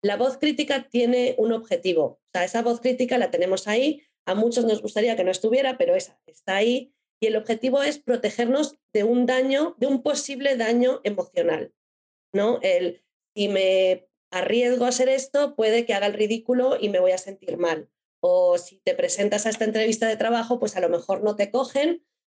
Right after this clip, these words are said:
y me voy a sentir mal, voy a tener miedo,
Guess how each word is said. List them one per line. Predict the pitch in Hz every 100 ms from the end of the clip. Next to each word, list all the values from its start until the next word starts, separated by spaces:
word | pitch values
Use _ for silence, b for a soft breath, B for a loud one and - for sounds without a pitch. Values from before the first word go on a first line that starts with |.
| _
y | 240
me | 233 196
voy | 196
a | 208
sentir | 233 220 202 185
mal, | 240 220 165 -
voy | 185 185
a |
tener | 185 202 190
miedo, | 202 214 214 254 277